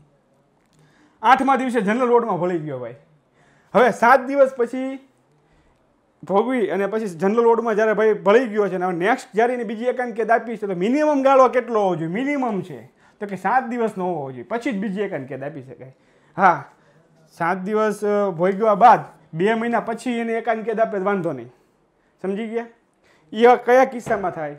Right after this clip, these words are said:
કે મને સાત વર્ષની સખત કેદ મળી, કેટલા? સાત વર્ષ, અને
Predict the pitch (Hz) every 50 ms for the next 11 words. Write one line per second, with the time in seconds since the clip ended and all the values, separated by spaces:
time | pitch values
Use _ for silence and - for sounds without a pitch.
0 | - _ _ _ _ _ _ - 202 196 180 196 233 240 220 - 208 202 240 262
1 | 240 - 240 240 247 247 240 254 220 - 214 208 - 190 180 180 - 165 151 143
2 | 143 139 135 131 - 214 226 226 185 - - 185 196 214 - 147 139 120 107 117
3 | - _ _ _ _ _ _ _ _ _ _ _ _ _ - 196 220 240 208 160
4 | 127